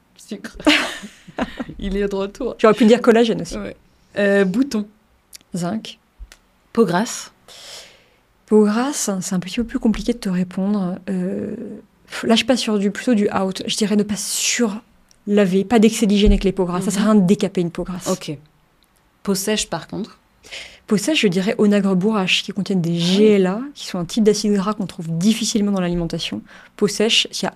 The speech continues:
Speaker 2: un complément à prendre, c'est onagre bourrache.
Speaker 1: Ok. Perte de fermeté.
Speaker 2: Collagène.
Speaker 1: Ah oui. Ça, on n'en a pas encore parlé. Euh, on va peut-être en pouvoir en parler après. Euh, ensuite, j'ai peau terne.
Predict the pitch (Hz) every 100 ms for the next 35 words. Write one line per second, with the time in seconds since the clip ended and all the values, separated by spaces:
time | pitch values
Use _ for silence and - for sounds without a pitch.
0 | - 226 233 208 190 180 220 208 - 214
1 | 190 190 190 185 180 170 - - - 330
2 | 180 180 _ _ - 262 220 208 220 214
3 | 208 208 175 - _ - - - - _
4 | - 220 214 202 254 196 - - _ _
5 | _ _ _ _ _ 175 175 165 - _
6 | _ _ _ - _ - 180 170 151 151
7 | 202 190 180 180 175 180 190 160 151 147
8 | 151 151 151 156 151 151 175 170 170 165
9 | - 175 165 160 170 165 165 165 - 220
10 | 220 - - - 170 156 - _ _ -
11 | 170 - 208 185 - 247 247 214 170 160